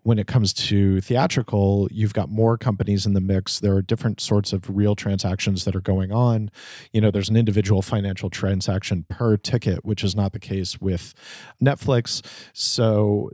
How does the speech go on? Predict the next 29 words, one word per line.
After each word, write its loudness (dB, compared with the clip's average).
th-, -12
there's 2
more 2
tracking 0
that 2
can -2
be 2
done 4
there, 4
whether 2
or 0
not 0
the -4
studios 2
want 2
it -6
to -6
happen -4
necessarily. 0
So 2
it 0
seems 0
like 0
ultimately 2
the -8
theatrical 0
is -2
gonna, 0
uh, -8